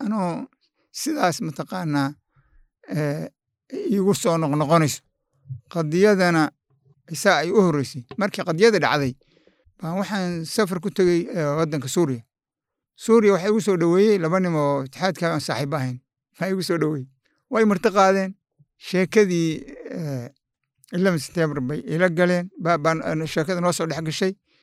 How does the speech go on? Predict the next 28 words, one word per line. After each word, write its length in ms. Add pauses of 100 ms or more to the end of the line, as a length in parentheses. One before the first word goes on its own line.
(100)
Haddaan 240
sheekaysan 400
waxay 160
nima 200
yo 100
anigu 200
sheekadaan 520
hore 220
aan 140
u 60
maqlay. 440 (680)
Xilligaasaan 580
maqlay. 440 (380)
Waxaan 200
is 80
leeyahay 360
reer 220
galbeed 420
baa 140
ka 140
dambeeya. 500 (280)
Waxaan 240
inaga 280
maba 220
aha. 140 (640)
Danta 400
laga 220
leeyahana 480